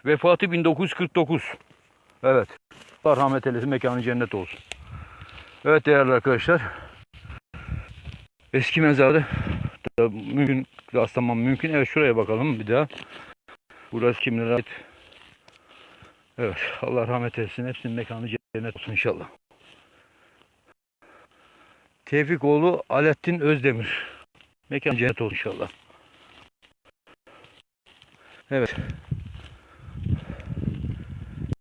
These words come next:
Mücellip, Nazımoğlu Mücellip Acabay. Hamdioğlu Tevfik Özdemir. Mehmet Değirmenci.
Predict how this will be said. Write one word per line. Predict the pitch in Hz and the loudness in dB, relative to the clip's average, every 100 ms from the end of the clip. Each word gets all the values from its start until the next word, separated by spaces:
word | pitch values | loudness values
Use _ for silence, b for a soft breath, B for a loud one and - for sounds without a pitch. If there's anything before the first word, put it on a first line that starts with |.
| - | -6
Mücellip, | 123 131 147 143 156 | -2 0 2 2 0
Nazımoğlu | 143 139 147 147 143 | 0 0 2 2 2
Mücellip | 143 123 139 143 - | 2 2 2 0 0
Acabay. | 131 135 123 131 139 B B B _ _ | 0 2 2 2 0 B B B _ _
Hamdioğlu | - 123 135 139 143 | -6 -4 0 2 2
Tevfik | 135 139 131 | 2 0 2
Özdemir. | 135 131 117 127 139 - - B B B B B B B B - - - - - | 2 0 2 4 2 0 -8 B B B B B B B B -16 -14 -14 -14 -12
Mehmet | 110 120 127 110 143 - - - | -4 -2 -2 0 -2 -2 -8 -2
Değirmenci. | 123 139 139 139 131 135 147 | 2 2 2 0 0 0 -2